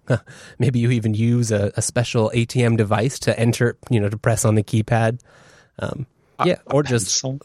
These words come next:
Speaker 1: a pencil would work very nicely. Yeah, or the, the eraser end, or interesting.
Speaker 2: Mm.
Speaker 1: I would also like to
Speaker 2: Mm.
Speaker 1: see, I wonder if we can
Speaker 2: Mm.
Speaker 1: find some, I'll have to take a look. I wonder if we can find some studies about this, or if there's been any reports about it.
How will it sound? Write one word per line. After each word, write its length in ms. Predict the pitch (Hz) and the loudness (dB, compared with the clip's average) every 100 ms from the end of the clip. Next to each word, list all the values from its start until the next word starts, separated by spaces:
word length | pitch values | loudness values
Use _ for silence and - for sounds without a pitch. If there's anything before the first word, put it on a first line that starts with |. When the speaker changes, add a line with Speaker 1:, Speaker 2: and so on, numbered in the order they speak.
| _ | _
Speaker 1:
a 60 | - | -4
pencil 360 | - 135 226 175 | 0 0 0 0
would 140 | 123 | 2
work 160 | 123 123 | 0 2
very 160 | 123 | 2
nicely. 320 | 120 165 110 | 2 2 0
Yeah, 180 | 110 117 | 2 2
or 260 | 104 101 - | 2 0 -4
the, 220 | - 104 104 | -2 -2 -2
the 160 | 110 | -2
eraser 400 | 101 104 - 151 | -2 -2 -2 -4
end, 460 | - 120 139 151 156 | 0 2 2 0 -4
or 360 | 120 101 101 - _ _ _ _ _ _ _ _ _ _ _ _ - | -4 -6 -6 -12 _ _ _ _ _ _ _ _ _ _ _ _ -6
interesting. 520 | 190 - - - 101 | -4 -4 -4 -2 0
Speaker 2:
Mm. 100 | 87 | 0
Speaker 1:
I 80 | 165 | -2
would 100 | 220 | -2
also 220 | 302 339 | -2 0
like 160 | 262 233 | -2 0
to 80 | 175 | -2
Speaker 2:
Mm. 40 | |
Speaker 1:
see, 240 | 185 196 151 | 0 0 0
I 20 | |
wonder 140 | 214 | 0
if 60 | 254 | 0
we 60 | |
can 120 | 202 151 | 0 0
Speaker 2:
Mm. 40 | |
Speaker 1:
find 220 | 143 147 | 0 0
some, 180 | 143 117 | 0 0
I'll 60 | 123 | 0
have 100 | 196 | -2
to 60 | |
take 140 | - 139 | -2 0
a 60 | |
look. 180 | 127 147 | 0 0
I 40 | 120 | 0
wonder 100 | 160 | 0
if 60 | |
we 40 | 165 | 2
can 80 | 123 | 0
find 280 | 123 123 | 2 0
some 140 | 117 104 | 0 -2
studies 340 | - 117 117 | 0 2 2
about 240 | 104 98 - | 2 2 0
this, 260 | 98 - | -2 -2
or 140 | 104 101 | -2 -2
if 60 | |
there's 140 | 107 101 | -2 0
been 120 | 110 | 2
any 160 | 104 | 2
reports 520 | 101 101 - 117 151 233 | 0 -4 -4 -2 -2 -2
about 280 | 226 262 | -2 0
it. 120 | 285 | 0